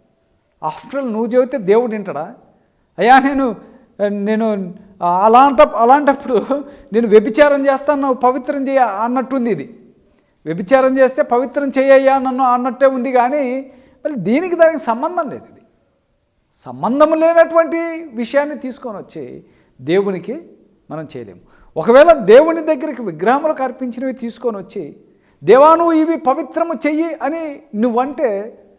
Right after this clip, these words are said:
దేవుడు తన ఉద్దేశానికి వ్యతిరేకముగా చేయడు. దేవుడు తన ఉద్దేశానికి వ్యతిరేకముగా చేయడు. అవి తీసుకురావటమే పాపము. అవి తీసుకురావటమే పాపము.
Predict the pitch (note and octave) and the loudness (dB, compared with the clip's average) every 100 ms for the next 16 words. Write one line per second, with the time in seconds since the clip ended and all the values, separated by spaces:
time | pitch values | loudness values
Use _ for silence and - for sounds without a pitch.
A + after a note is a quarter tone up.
0 | _ _ B2+ C#3 B3 F4+ F#4 C#4+ G3+ A3+ | _ _ -6 2 2 2 0 0 -2 -2
1 | E3 A3 C#4 A#3 E4 F4 E4+ E4 D#4 C4+ | -2 -2 -2 -2 -2 -2 -2 -2 -4 -6
2 | B3 B3 A3+ G#3+ G#3+ G#3 B2+ G#2 _ _ | -4 -4 -8 -10 -14 -16 -20 -20 _ _
3 | _ _ _ _ _ _ _ _ _ _ | _ _ _ _ _ _ _ _ _ _
4 | _ A#2+ F3+ C#4 D4+ E4+ F#4 - - E3+ | _ 0 2 4 2 -2 -4 -12 -10 -6
5 | A3 F3+ E3+ C#4+ D4 D4 C#4+ C4+ A#3 A3+ | -6 -6 -4 -4 -2 -6 -6 -2 -2 0
6 | D#4+ C4 D4+ D4+ C4+ F3+ A#2 - _ _ | 0 0 -4 -2 -4 -6 -14 -18 _ _
7 | _ _ _ C3 F3 F#3+ G#3 C#4+ - E4 | _ _ _ -6 -6 -4 -4 -4 2 6
8 | D4 D#4+ E4 E4+ D#4+ B3 A#3+ G3 - _ | 8 8 6 4 4 2 -4 -10 -18 _
9 | _ _ _ _ _ _ _ _ _ - | _ _ _ _ _ _ _ _ _ -16
10 | A#2 A#2 E3 G#3 - C#4 A#3+ C4+ C#4+ D#4 | -16 -8 -6 -4 0 2 4 4 2 6
11 | D#4 C4+ C4+ C#4 C4+ C#4+ | 4 4 0 0 -4 -4